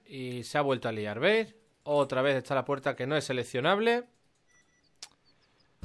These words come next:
Y el juego vuelve a estar roto, señores. Cada dos por tres se cargan el puto juego.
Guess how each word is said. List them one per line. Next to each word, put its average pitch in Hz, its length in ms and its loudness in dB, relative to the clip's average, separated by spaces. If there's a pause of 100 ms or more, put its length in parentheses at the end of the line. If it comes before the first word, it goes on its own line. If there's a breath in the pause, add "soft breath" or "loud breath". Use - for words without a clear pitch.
(880)
Y 147 80 0
el 151 100 2
juego 208 240 6
vuelve 185 200 8
a 147 40 8
estar 139 200 0
roto, 110 220 -6
señores. 123 420 -4 (600)
Cada 147 260 0
dos 202 160 6
por 165 240 6
tres 190 240 4
se 147 200 2
cargan 180 340 8
el 143 120 2
puto 147 280 2
juego. 208 600 6